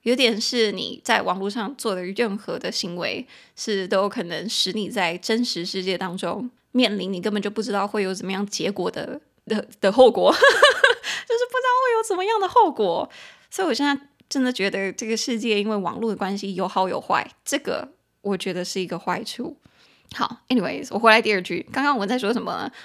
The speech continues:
我们刚刚说她拥有超过两百万名粉丝，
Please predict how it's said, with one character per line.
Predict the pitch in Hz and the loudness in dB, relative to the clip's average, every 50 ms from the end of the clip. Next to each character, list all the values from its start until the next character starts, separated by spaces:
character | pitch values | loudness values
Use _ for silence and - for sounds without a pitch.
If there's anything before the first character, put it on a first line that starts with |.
| - - | -8 -2
我 | 208 | 0
们 | 208 226 | 2 4
刚 | 254 262 | 4 2
刚 | |
说 | 240 - 269 254 240 247 - - | 2 2 2 2 2 -2 -4 -4
她 | - 262 | 0 0
拥 | 254 254 254 | 2 2 2
有 | 247 226 - | 0 0 -2
超 | - - - 220 | -2 -4 -4 -2
过 | 202 208 190 - | 2 2 2 2
两 | - 185 190 208 | 2 -2 -2 0
百 | - 175 175 | 0 2 2
万 | 196 202 196 | 2 0 0
名 | 180 175 185 | -2 -4 -6
粉 | - - - - | -6 -8 -8 -8
丝， | - - - - 196 208 | -8 -6 -4 -2 -2 -4